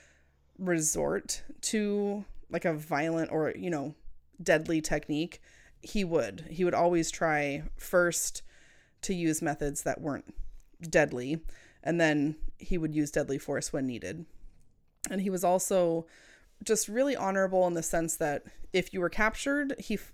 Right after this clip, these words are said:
he obeyed the laws of, you know, respecting your,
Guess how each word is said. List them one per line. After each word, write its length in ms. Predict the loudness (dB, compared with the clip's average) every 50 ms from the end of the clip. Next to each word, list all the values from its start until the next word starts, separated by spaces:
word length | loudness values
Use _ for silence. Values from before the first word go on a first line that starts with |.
| -18 -14
he 360 | -6 -4 -2 0 0 -2 -2 2 2
obeyed 680 | 2 2 2 2 0 2 2 2 0 -2 -4 -4 -6 -10 -12 -20 _ -20 -20 -20 -20 _ _ _ 2
the 100 | 2 2
laws 800 | 4 4 2 4 2 2 0 -2 -4 -4 -4 -4 -4 -4 -6 -8 -6 0
of, 480 | 2 2 2 2 -2 -4 -8 -12 -14 -18 -16 -16 -12 -6
you 120 | -4 -2 -2
know, 220 | -2 -4 -6 -8 -8 -4
respecting 840 | -4 -2 -2 -2 0 0 0 0 0 -2 0 0 0 0 -2 -4 -4
your, 160 | -4 -4 -4